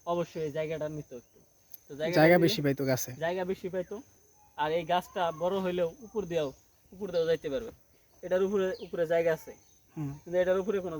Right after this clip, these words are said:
Speaker 1: জায়গা নাই।
Speaker 2: হুম।
Speaker 1: আর কিছু কিছু ওই যে কালকে আমার বড় ভাই বলছে যে এটার ডগাটা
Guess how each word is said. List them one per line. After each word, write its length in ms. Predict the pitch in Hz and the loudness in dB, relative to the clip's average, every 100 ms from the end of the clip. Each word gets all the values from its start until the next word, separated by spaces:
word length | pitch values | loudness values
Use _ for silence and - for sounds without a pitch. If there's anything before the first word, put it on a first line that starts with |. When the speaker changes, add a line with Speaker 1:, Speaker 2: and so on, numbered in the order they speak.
| 156 | -4
Speaker 1:
জায়গা 200 | 156 139 | -2 -4
নাই। 80 | 110 - _ _ - | -8 -18 _ _ -6
Speaker 2:
হুম। 200 | 156 135 143 - - _ _ _ | -4 -4 -8 -18 -20 _ _ _
Speaker 1:
আর 200 | 156 151 156 - - | -4 -2 -4 -10 -12
কিছু 200 | 190 208 | -12 -8
কিছু 160 | 190 202 190 | -8 -6 -4
ওই 80 | 180 165 | -4 -4
যে 80 | 180 170 - | -6 -6 -6
কালকে 260 | 175 170 180 175 160 _ _ _ _ 143 | -6 -4 -4 -4 -4 _ _ _ _ -14
আমার 160 | 151 147 | -12 -8
বড় 140 | 156 156 165 | -8 -6 -4
ভাই 140 | 160 185 - _ _ _ _ _ - 156 | -4 -4 -12 _ _ _ _ _ -10 -4
বলছে 300 | 175 - 165 - _ _ 143 | -4 -4 -6 -8 _ _ -12
যে 80 | 139 143 175 | -8 -8 -6
এটার 180 | 180 165 | -6 -4
ডগাটা 320 | 170 175 185 | -2 -2 -2